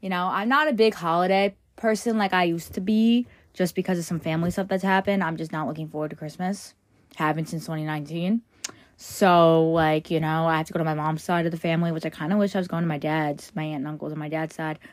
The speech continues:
but they moved upstate. I liked going to their house Christmas Eve. Christmas isn't the same without that, but, like, covid and stuff, and now they live upstate, so that's that. But, like, I like my mom's side of the family. Listen, I like my mom's side of the family,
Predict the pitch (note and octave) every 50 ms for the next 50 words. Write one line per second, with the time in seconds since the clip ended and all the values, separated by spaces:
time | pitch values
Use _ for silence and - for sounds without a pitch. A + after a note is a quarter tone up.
0 | _ - E3+ D#3+ E3+ E3+ F3 F#3 F3+ E3+ D#3+ - - - E3 D#3+ D#3+ D3+ D3+ -
1 | - _ _ _ _ - - E3+ F3 F3 E3+ - - E3+ D#3+ D#3+ E3 D#3+ D3+ D3
2 | D#3 D#3+ D3 - E3+ D3+ - D#3+ D#3 D3+ - D#3 D#3 D3+ D3+ - _ - - _
3 | _ - - G#3+ F#3+ A3 B3 B3+ C4+ B3 A#3+ A3+ F#3 F3+ - - F#3 F3+ F3+ E3+
4 | D#3 - - D#3+ D#3+ - - D#3 D3 D3 D3+ D3+ D3 - D3+ D3 B2 D#3 D#3 D#3
5 | D#3 D3 - _ _ _ _ - - D#3+ D#3+ D#3 D#3+ D#3 D#3 D#3 D#3 - - D3
6 | D3 D3 C#3 C#3+ C#3+ C#3 C#3 B2+ G#2 A2+ G#2+ F#2+ - - - - E2+ - - -
7 | - - - F#3 - _ _ _ _ _ _ _ _ _ _ _ _ _ _ -
8 | - _ _ _ - F3 E3 E3 - - G3+ F3+ E3+ D3 D3 D#3 - _ _ _
9 | _ _ - _ _ _ - G#3+ G#3+ G#3 G3+ G3 - - - - - - B3+ C#4+
10 | C4 A3+ A3 B3 C4 C4+ C4+ C#4 C4 - C#4+ C4+ B3+ C#4 C4 - C#4+ C#4 C#4 C4+
11 | A3+ G#3 G3 - F3 F3+ G#3+ A3 G3 F#3+ G3 G3 G3+ G#3 G3+ A3 G#3 G#3 G#3 G3+
12 | G#3+ G#3 G#3 G#3 G#3+ A3